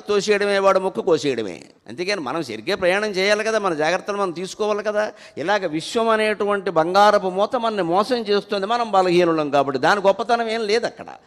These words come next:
మరి అదే, అదే విశ్వం ఇన్ని ఆకర్షణలు కలిగిన విశ్వం, ఇన్ని రకాల లోహాలు కలిగిన విశ్వం, నవరత్నాలు కలిగిన విశ్వం, నవగ్రహాలు కలిగిన విశ్వం,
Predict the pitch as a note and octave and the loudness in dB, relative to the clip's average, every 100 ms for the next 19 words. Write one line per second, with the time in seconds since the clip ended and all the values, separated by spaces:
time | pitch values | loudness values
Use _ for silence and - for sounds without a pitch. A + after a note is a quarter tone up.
0 | - - C3+ A2 C#3+ G#3+ B3+ B3 C#3+ D#3+ | -20 -4 -2 -2 4 8 8 6 2 2
1 | A#3 A3+ F#3 - F#3 A#3 - - D#3 A3+ | 2 2 -4 -4 -4 -4 -12 -4 -2 0
2 | B3 A3+ A3 A3 A3 - A3 G#3+ G3+ F#3+ | 4 6 6 6 2 2 -2 -2 0 0
3 | F#3 F3+ D#3+ D3 - F#3 F3 - - F3+ | 0 -2 -2 -4 -4 -4 -4 -14 -8 -4
4 | A3+ A3 G#3+ A3 A3 G#3 G#3 G3 G#3 G3 | 2 2 4 4 4 6 6 6 6 4
5 | F3+ F#3 F3+ F3 D#3+ D3 G3 G3+ - C3 | 4 0 0 -2 -2 -2 -4 -4 -10 -2
6 | C#3+ F#3 G#3+ G#3 A3 G#3+ G#3+ F#3 F#3 F3 | 2 4 4 2 4 4 6 4 4 4
7 | E3 D3+ - F3 G3+ - - D#3+ E3+ E3 | 2 0 0 0 0 -2 -6 -2 -2 4
8 | G3+ F#3+ A3+ A3 F#3+ F#3 F3 E3+ D#3 - | 4 6 6 6 4 2 4 2 0 0
9 | F3 | 0